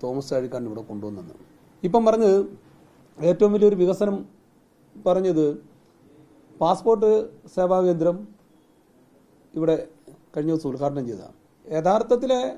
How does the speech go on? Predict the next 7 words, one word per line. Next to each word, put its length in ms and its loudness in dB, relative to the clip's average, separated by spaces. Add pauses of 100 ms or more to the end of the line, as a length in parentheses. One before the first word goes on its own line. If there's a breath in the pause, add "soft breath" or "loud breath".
(300)
അതിവിടെ 360 0
ഉണ്ടായിരുന്നതാണ്, 480 -2 (1200)
നാഗമ്പടത്ത് 420 2
പ്രവർത്തിച്ചുകൊണ്ടിരുന്നു. 680 -4 (680)
അവിടെ 420 2 (180)
സ്ഥലപരിമിതി 600 0
ഉണ്ടായിരുന്നു. 380 -10